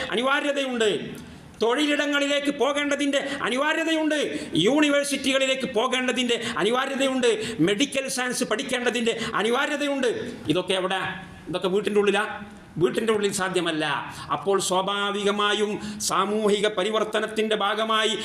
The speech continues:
അവൾക്ക് പുറത്തേക്ക് ഇറങ്ങേണ്ടത് അനിവാര്യമായി വരുന്നു. അപ്പോൾ ഇറങ്ങേണ്ടതുപോലെ ഇറങ്ങണം. ഇസ്ലാമിക നിയമങ്ങൾക്ക് വിധേയമായി കൊണ്ടിറങ്ങണം, അഴിഞ്ഞാടാൻ പാടില്ല. അങ്ങനെ ഇറങ്ങുമ്പോൾ അവൾക്ക് ളുഹറിന്റെ സമയമാകുമ്പോൾ ളുഹർ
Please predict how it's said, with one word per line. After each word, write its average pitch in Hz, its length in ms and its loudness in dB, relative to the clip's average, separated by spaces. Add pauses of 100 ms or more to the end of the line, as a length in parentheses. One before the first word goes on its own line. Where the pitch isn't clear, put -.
(260)
അവൾക്ക് 208 300 2 (100)
പുറത്തേക്ക് 220 520 0 (320)
ഇറങ്ങേണ്ടത് 220 600 0 (260)
അനിവാര്യമായി 226 680 0
വരുന്നു. 233 260 2 (280)
അപ്പോൾ 220 340 4 (360)
ഇറങ്ങേണ്ടതുപോലെ 233 1120 2
ഇറങ്ങണം. 269 380 -2 (680)
ഇസ്ലാമിക 240 580 2 (100)
നിയമങ്ങൾക്ക് 254 600 0
വിധേയമായി 262 600 2
കൊണ്ടിറങ്ങണം, 294 520 2 (380)
അഴിഞ്ഞാടാൻ 262 680 0
പാടില്ല. 247 300 2 (360)
അങ്ങനെ 240 420 0
ഇറങ്ങുമ്പോൾ 254 560 2 (300)
അവൾക്ക് 247 340 0
ളുഹറിന്റെ 262 420 2
സമയമാകുമ്പോൾ 262 760 2 (300)
ളുഹർ 254 200 4